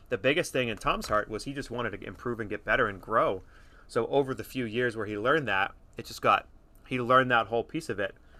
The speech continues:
And, um, and ha-, you know, having a battery writer who can really write to the strength of their kids and write split bass parts that are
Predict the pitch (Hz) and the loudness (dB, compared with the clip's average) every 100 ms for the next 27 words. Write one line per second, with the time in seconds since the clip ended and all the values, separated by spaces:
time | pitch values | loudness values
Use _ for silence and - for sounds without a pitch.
0 | - - 107 104 101 104 98 92 82 - | -20 -18 -8 -6 -2 2 2 0 -14 -20
1 | - - - - - - 143 120 123 - | -20 -20 -20 -20 -20 -6 -2 -2 -4 -12
2 | 151 165 131 139 180 180 123 135 156 127 | -10 -4 2 4 4 4 6 6 6 6
3 | 117 110 107 113 110 101 95 117 139 139 | 6 6 0 -2 -6 -10 -6 -4 -2 -2
4 | 117 - - - - 110 113 - 101 - | -4 -8 -20 -20 -2 2 2 -2 -10 -10
5 | - 120 123 - 90 110 101 - 131 87 | 0 0 0 -4 -4 -2 -2 -2 -2 -2
6 | 85 - - - - - - - - 110 | -6 -14 -16 -20 -20 -20 -20 -20 -12 -6
7 | 101 98 98 101 117 120 - - 143 - | -2 -2 -2 -2 6 6 4 -2 -2 0
8 | 131 131 - 127 123 - 113 101 101 98 | 0 0 4 4 4 0 0 2 2 0